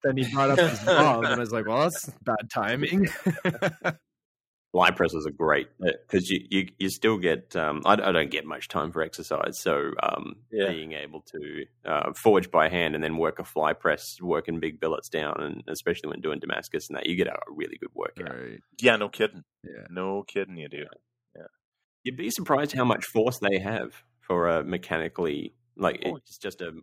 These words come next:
Speaker 2: a force multiplier and nothing else. No,
Speaker 3: Yeah.
Speaker 2: no motors or anything.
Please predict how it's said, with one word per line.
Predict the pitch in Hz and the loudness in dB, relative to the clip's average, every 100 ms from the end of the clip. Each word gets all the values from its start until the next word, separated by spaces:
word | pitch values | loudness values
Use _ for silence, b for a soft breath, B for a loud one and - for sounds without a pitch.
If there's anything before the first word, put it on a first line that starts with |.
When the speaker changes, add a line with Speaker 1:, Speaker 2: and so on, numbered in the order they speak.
| - | -14
Speaker 2:
a | |
force | 90 107 101 - | 0 2 2 0
multiplier | 78 - - 73 76 | -4 -4 -2 0 0
and | 76 | -2
nothing | 78 - 76 | -4 -4 -6
else. | 76 - | -6 -4
No, | 90 | 2
Speaker 3:
Yeah. | 101 143 - | 4 4 2
Speaker 2:
no | 95 | -8
motors | 90 87 90 82 76 - | -10 -8 -8 -12 -16 -14
or | - 78 | -6 -4
anything. | 78 - - - | -4 -8 -12 -12